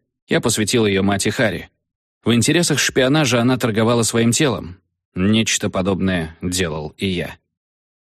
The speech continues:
Теперь, когда часть книги написана,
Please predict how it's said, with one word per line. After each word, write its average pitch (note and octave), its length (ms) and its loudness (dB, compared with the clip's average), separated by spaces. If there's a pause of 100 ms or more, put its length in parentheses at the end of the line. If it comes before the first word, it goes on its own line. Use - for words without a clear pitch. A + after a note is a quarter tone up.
(180)
Теперь, A#2 400 0
когда G2+ 340 0
часть G#2 360 0
книги G2+ 300 -2
написана, F#2 680 -2